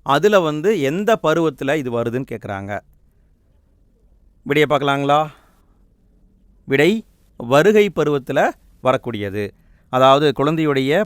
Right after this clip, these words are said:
பதிமூன்றாவது மாதம்னு பார்த்தோம் இல்லைங்களா? அந்த பதிமூன்றாவது மாதத்துல நிகழ்வது தான் இந்த வருகை பருவம். பத்தொன்பதாவது கேள்வி, உமரப்புலவரின் காலம்.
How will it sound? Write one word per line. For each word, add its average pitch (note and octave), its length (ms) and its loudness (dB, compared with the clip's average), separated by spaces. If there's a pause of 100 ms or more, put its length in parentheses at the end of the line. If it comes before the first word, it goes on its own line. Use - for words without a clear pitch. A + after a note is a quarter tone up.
(120)
பதிமூன்றாவது D3+ 840 0
மாதம்னு B2+ 380 0
பார்த்தோம் A#2 340 -6
இல்லைங்களா? A#2+ 320 0 (580)
அந்த C3+ 280 -4
பதிமூன்றாவது F3 960 2
மாதத்துல C#3 760 0
நிகழ்வது B2+ 440 -6
தான் F3+ 260 0 (600)
இந்த C3 560 -2
வருகை C#3+ 280 -2
பருவம். F#2+ 560 -14 (840)
பத்தொன்பதாவது G3 600 2
கேள்வி, C3+ 520 -4 (460)
உமரப்புலவரின் F3+ 1040 0
காலம். A#2+ 680 0